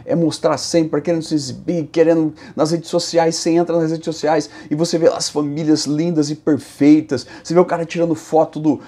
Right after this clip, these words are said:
do carro dele, da empresa dele. Cara, aquilo é momento, o cara não, mesmo aquele cara que tá tirando foto daquela família maravilhosa, aquele cara que tá tirando foto daquele carro, daquele resultado, aquilo é momento.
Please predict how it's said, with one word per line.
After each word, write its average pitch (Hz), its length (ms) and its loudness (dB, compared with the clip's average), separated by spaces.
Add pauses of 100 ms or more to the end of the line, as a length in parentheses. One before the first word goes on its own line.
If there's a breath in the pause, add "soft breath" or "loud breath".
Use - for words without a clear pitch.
(120)
do 151 140 -4
carro 143 420 0
dele, 139 380 4
da 147 100 2
empresa 147 400 -2
dele. 156 180 -4
Cara, 214 500 0 (200 loud breath)
aquilo 214 440 0
é 202 40 0
momento, 202 720 0
o 156 40 -4
cara 190 240 -2
não, 196 200 -4
mesmo 214 440 2
aquele 202 220 -8
cara 180 280 2
que 170 80 -8
tá 185 120 -6
tirando 190 340 -8
foto 185 240 -8
daquela 175 240 -4
família 170 460 -2
maravilhosa, 147 800 6 (200 loud breath)
aquele 170 240 -2
cara 175 180 2
que 175 60 -12
tá 190 80 -6
tirando 180 280 -6
foto 175 180 0
daquele 165 260 -8 (120)
carro, 147 420 -2
daquele 156 240 -4
resultado, 165 800 2 (260 loud breath)
aquilo 196 320 -2
é 202 60 2
momento. 196 920 -4